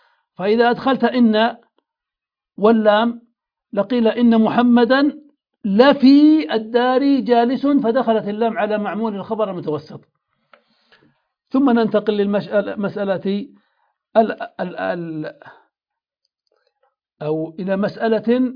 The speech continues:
تابعة لهذه المسألة، وهي أن هذه اللام كما عرفنا إنما تدخل بعد إن جوازاً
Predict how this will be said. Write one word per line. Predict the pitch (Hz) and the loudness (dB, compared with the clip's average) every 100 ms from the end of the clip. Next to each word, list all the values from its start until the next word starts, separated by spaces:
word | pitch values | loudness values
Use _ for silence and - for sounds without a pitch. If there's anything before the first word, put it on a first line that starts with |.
| - | 0
تابعة | 220 220 - 220 | 0 2 0 -2
لهذه | 220 202 190 196 175 | -2 -2 0 -2 -4
المسألة، | 175 170 143 156 131 - _ _ _ _ _ _ _ _ _ _ - | -6 -8 -8 -8 -10 -12 _ _ _ _ _ _ _ _ _ _ -8
وهي | 151 160 165 | -6 -4 -4
أن | 185 180 | -6 -6
هذه | 165 208 190 175 | -4 -4 -4 -6
اللام | 175 180 190 | -6 -6 -8
كما | 165 180 160 | -8 -10 -6
عرفنا | 165 190 170 180 | -6 -6 -8 -10
إنما | 190 190 180 | -10 -10 -10
تدخل | 170 196 - 180 | -8 -8 -8 -10
بعد | 175 180 175 | -6 -6 -6
إن | 196 202 208 | -8 -6 -2
جوازاً | 233 247 156 160 - | 2 2 0 -4 -10